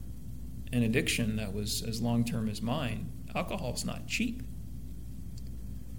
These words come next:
And as much alcohol as I was drinking at the time crushed my finances and put me in debt. And when I sought help, I didn't think I could afford it. It was a deterrent.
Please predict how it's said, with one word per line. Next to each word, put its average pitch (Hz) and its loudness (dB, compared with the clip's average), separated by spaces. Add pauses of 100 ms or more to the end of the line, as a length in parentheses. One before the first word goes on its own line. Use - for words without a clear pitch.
(160)
And 117 6
as 110 4
much 131 4
alcohol 123 0
as 113 0
I 120 0
was - -2
drinking 147 2
at - -4
the - -4
time - -2 (1080)
crushed - 2
my - -2
finances - -4 (1800)
and 110 4
put - 0
me 120 8
in 123 6
debt. - 0 (1800)
And 117 6
when 117 6
I 113 6
sought 120 4
help, 190 2 (340)
I 127 0
didn't 190 2
think 123 2
I - 0
could - -2
afford - 0
it. - -4 (1700)
It 127 2
was 123 4
a 127 4
deterrent. - 2